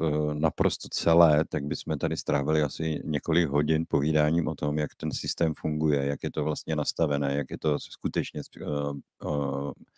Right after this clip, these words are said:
s přítomným okamžikem, jak se k němu chovat, jak, a tak dál. Ale, eh, řekněme, že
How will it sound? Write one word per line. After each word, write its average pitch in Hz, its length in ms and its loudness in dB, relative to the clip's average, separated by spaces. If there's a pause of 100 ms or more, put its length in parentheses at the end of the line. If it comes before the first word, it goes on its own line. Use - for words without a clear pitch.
(400)
s - 120 -6
přítomným 80 560 4
okamžikem, 82 640 2
jak 71 160 -4
se - 120 -2
k - 80 -18
němu 76 220 0
chovat, 71 360 0
jak, 69 140 -4 (440)
a 73 180 -2
tak 76 140 0
dál. 76 240 4 (640)
Ale, 87 340 12 (880)
eh, 87 1080 4
řekněme, 113 480 12
že 87 640 8